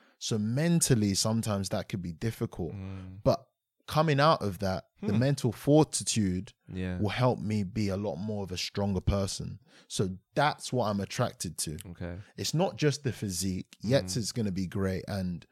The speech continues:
Speaker 1: it's great to do it whilst I'm young as well, but it's that competitive element, but the
Speaker 2: Yeah.
Speaker 1: mindset it brings you in, that is really attracting me.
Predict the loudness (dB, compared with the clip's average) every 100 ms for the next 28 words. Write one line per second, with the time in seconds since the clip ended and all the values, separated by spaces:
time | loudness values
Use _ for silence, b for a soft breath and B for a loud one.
0 | b b b b _ _ _ -6 -4 2
1 | 2 2 2 4 6 4 2 0 0 2
2 | 2 2 0 -2 -2 -2 -2 -4 -6 -10
3 | b b b _ _ _ _ _ -8 -8
4 | -8 -10 -12 -4 -2 0 4 6 6 4
5 | 2 4 4 4 0 -4 -10 _ -10 -6
6 | -4 -2 -2 -2 -2 -4 -2 -2 0 0
7 | 0 0 0 -4 -10 -8 -8 -6 -4 -2
8 | -4 -6 -10 -8 -8 -10